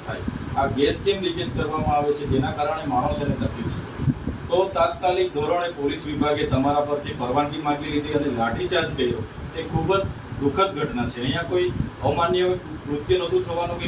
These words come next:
કોઈ નક્સલી પ્રવૃત્તિઓ નહોતી થવાની, તો બી રોડ પર જવાવાળા લોકોને પણ લાઠીચાર્જ કર્યો, જે ખૂબ જ દુઃખદ બાબત છે. જો એ બાબતને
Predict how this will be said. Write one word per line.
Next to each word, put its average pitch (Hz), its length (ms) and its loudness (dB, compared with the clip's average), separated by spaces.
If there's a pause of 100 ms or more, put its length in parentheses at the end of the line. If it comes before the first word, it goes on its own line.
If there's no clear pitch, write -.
કોઈ 175 240 0 (360)
નક્સલી 180 440 4
પ્રવૃત્તિઓ 185 480 2
નહોતી 160 320 -2
થવાની, 131 360 0
તો 147 60 -2 (120)
બી 190 140 4 (600)
રોડ 147 280 6
પર 220 200 6
જવાવાળા 196 460 6
લોકોને 185 300 0
પણ 180 200 -6
લાઠીચાર્જ 143 560 0
કર્યો, 113 280 -2 (100)
જે 160 80 -2 (200)
ખૂબ 143 180 0
જ 180 160 4
દુઃખદ 139 300 -2
બાબત 110 340 0
છે. - 100 -6 (580)
જો 170 120 4 (720)
એ 202 160 4
બાબતને 185 460 2